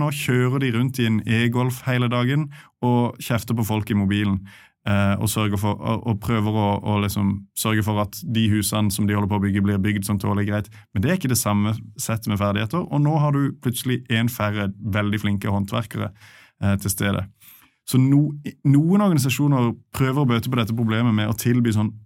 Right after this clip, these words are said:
duale karriereløp. Forsvaret har begynt med det, og en del andre organisasjoner. Så de sier at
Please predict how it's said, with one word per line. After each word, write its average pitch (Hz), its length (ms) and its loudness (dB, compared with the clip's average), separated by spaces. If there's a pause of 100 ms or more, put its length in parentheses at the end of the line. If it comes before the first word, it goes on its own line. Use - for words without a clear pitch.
(160)
duale 123 880 4
karriereløp. 104 800 0
Forsvaret 131 540 -4
har 127 80 0
begynt 127 200 -4
med 135 140 -2
det, 170 60 0 (420)
og 131 80 2
en 131 60 2
del 131 180 2
andre 113 160 2
organisasjoner. 107 480 0
Så 113 160 -4
de 135 100 2
sier 123 280 0
at 123 80 -6